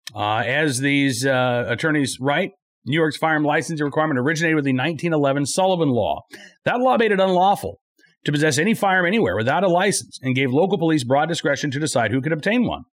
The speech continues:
The bill was one of the, quote, "early Northern controls" that was passed in response to post-Reconstruction concerns about organized labor,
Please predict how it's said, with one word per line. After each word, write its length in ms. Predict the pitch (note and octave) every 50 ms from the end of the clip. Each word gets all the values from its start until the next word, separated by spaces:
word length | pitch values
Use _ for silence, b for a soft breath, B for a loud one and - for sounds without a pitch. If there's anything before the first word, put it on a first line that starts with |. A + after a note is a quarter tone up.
| _ _ _ _ _ _ b b b b b b
The 120 | D3 E3+
bill 240 | D#3 C3+ F3 A3 C4
was 140 | C4 B3+ F#3
one 120 | G3+ G#3
of 60 | G3 F3+
the, 220 | F#3 F3+ F3 -
quote, 280 | - - E3+ E3 E3 -
"early 300 | - F3+ A3 B3 C4 B3+
Northern 340 | A3+ G3 F#3+ G3 F#3+ F#3 F3+
controls" 480 | - E3 E3+ - - C#3 B2 B2 B2+ A2+
that 60 | D3
was 120 | C3+ A#2+
passed 300 | - - D3+ D#3+ E3+ E3
in 80 | F3 F3
response 400 | D#3 - - D#3 C#3 C#3 C3 -
to 80 | - B2+
post-Reconstruction 1040 | - D3 E3 F3+ D#3 D3 D#3 D#3 - - D#3 C3 - D3+ C#3+ B2+ - D3 C3+ B2+
concerns 560 | C3 C#3+ D3 C#3+ - - F#3+ A3 A#3+ B3 G#3+
about 160 | F#3+ F#3+ F#3
organized 460 | D#3+ E3 E3 D3 C#3 B2+ A#2+ A#2 G#2+ C3+
labor, 360 | E3 F#3 G3+ G3+ G3+ G3+